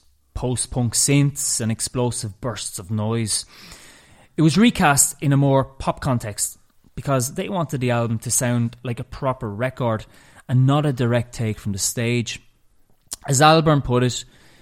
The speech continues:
to express the sense of ancient culture, blending it with the insane modernism of China.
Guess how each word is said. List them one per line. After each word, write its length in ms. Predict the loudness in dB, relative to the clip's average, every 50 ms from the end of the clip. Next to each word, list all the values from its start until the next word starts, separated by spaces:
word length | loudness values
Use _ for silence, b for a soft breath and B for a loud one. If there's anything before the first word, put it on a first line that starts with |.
| b b b b b b _ -6
to 100 | -4 -2
express 680 | -2 0 -2 -2 -4 -4 -2 0 0 2 2 0 -2
the 180 | -2 -4 -6 -4
sense 420 | -2 0 0 2 2 0 0 -2
of 100 | -4 -8 -6 -4
ancient 420 | -2 -2 -2 -2 -2 -2 -4 -4
culture, 460 | -4 -6 -6 -6 -6 -6 -10 -10 -12 -12 -16 _
blending 420 | -4 -4 -2 0 0 0 2 0 0
it 160 | 0 -2 -6
with 140 | -10 -10 -10
the 100 | -12 -10 -6
insane 680 | -2 -2 0 0 0 0 0 0 2 2 2 2 2
modernism 680 | 0 0 -2 -2 -2 0 0 0 -2 -2 -4 -8 -10 -12 _ _ _
of 140 | -20 -14
China. 420 | -12 -10 -8 -6 -6 -6 -6 -6